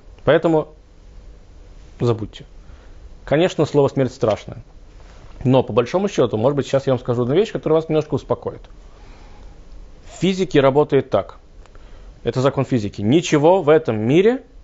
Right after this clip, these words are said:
не исчезает. Оно просто меняет форму. Когда есть дерево, которое растёт на улице, растёт в лесу, вы его срубили, принесли домой, сделали из него дрова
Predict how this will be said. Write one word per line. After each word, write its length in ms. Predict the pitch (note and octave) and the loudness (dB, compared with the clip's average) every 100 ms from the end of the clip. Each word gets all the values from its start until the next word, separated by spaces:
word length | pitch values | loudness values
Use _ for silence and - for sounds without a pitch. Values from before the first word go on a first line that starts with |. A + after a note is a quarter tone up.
| B2 | -2
не 200 | C3 D3 | 2 2
исчезает. 560 | - C3 A2+ F#2+ - - - - - | 0 0 0 -2 -6 -20 -20 -20 -12
Оно 260 | - C3 C3+ | -2 0 0
просто 420 | C3+ D3+ F3+ - | 2 0 2 0
меняет 320 | D3 C3+ C3 | 0 2 0
форму. 360 | - G#2+ G#2 G2 - - - - - - - - - - - | 0 -4 -4 -8 -18 -20 -20 -20 -20 -20 -20 -20 -18 -18 -8
Когда 300 | - B2 D#3 | -4 2 6
есть 240 | E3+ D3 A#2 | 6 4 4
дерево, 480 | E3+ A#3 D3 C3 E3+ - - - - - - - - - - - - - - - | 4 4 4 -2 -6 -20 -20 -20 -20 -20 -20 -20 -20 -20 -20 -20 -20 -20 -20 -8
которое 260 | B2 C3+ A#2+ | 0 0 2
растёт 520 | B2+ B2+ - A#2 - - - - - | 0 0 0 0 -2 -20 -20 -20 -12
на 140 | - A#2 | -2 2
улице, 440 | C#3 E3 - E3+ E3 - - - - - - | 2 0 -4 -8 -8 -20 -20 -20 -20 -14 -4
растёт 280 | A#2 C3 A2 | -2 -2 -2
в 60 | |
лесу, 400 | A2 A2+ D3 E3+ - | -4 -2 -2 -2 -2
вы 140 | A#2+ | 0
его 120 | B2+ | 2
срубили, 560 | A#2+ A#2+ A2+ G2+ G2 B2 - - - - - - | 2 0 -2 -2 -4 -6 -12 -20 -20 -20 -20 -8
принесли 300 | - A2 - | -2 -2 2
домой, 340 | E3 E3 C3 B2+ | 2 4 2 0
сделали 240 | B2 B2 | 2 2
из 60 | B2 | 2
него 160 | B2 | 2
дрова 440 | A#2 A2 G2 G2 | 2 0 -2 -2